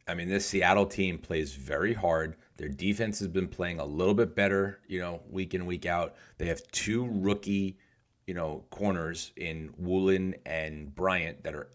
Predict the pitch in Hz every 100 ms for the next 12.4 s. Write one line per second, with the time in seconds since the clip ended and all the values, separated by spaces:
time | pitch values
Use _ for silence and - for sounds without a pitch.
0 | - 85 - 80 76 - 82 82 80 78
1 | 73 80 - 80 82 82 78 78 76 _
2 | _ _ _ 85 82 - _ _ - 82
3 | 85 82 78 - 92 80 78 78 - 78
4 | 78 78 71 73 73 80 76 71 78 76
5 | - _ _ - 87 92 90 98 107 98
6 | 101 - 90 85 - 90 92 69 80 90
7 | 87 87 80 87 80 80 - - 90 82
8 | 90 87 101 95 92 90 87 85 - 87
9 | - 92 85 80 - 87 76 95 95 80
10 | 85 82 80 78 - _ 87 80 80 82
11 | 78 90 101 80 76 73 82 101 117 113
12 | 104 117 101